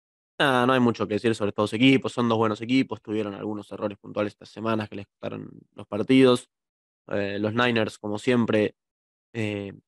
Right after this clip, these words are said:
en partidos grandes se agrandan un poco y pierden partidos boludos. La verdad, haber perdido con Atlanta y con Chicago, bueno, eh, habla muy mal de ellos. Pero,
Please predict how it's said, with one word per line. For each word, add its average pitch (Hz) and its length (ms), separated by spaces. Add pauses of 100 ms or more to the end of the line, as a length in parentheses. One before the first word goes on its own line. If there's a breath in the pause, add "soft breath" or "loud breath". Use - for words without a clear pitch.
(200)
en 110 100
partidos 117 420
grandes 123 320
se - 80
agrandan 110 300
un 113 120
poco 131 300
y 107 160 (400)
pierden 110 300
partidos 107 320
boludos. 113 340
La 95 80
verdad, 110 340
haber 107 160
perdido 104 560 (480)
con 107 140
Atlanta 107 360
y 98 40
con 101 140
Chicago, 110 540 (220)
bueno, - 140 (640)
eh, - 180 (100)
habla 107 240
muy 117 220
mal 110 180
de 113 120
ellos. - 400 (400)
Pero, 147 840